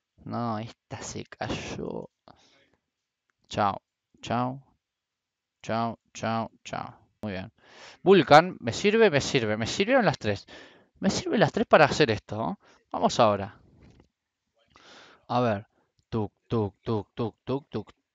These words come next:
Trescientos. ¿Cuánto lo podemos convertir? ¿Podemos convertirlo en un cuatrocientos? ¿Podemos convertirlo en un cuatrocientos?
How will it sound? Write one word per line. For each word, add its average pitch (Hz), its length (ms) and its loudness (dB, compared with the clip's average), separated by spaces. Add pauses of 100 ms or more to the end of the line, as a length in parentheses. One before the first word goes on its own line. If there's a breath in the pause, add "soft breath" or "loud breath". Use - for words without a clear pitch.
(360)
Trescientos. 107 640 -2
¿Cuánto 156 260 2
lo 135 80 10
podemos 120 220 2
convertir? 107 460 0
¿Podemos 127 340 2
convertirlo 117 460 2
en 117 80 2
un 127 140 -2
cuatrocientos? 117 840 0 (1900 loud breath)
¿Podemos 123 280 6
convertirlo 113 440 2
en 117 60 2
un 127 100 0
cuatrocientos? 127 1000 4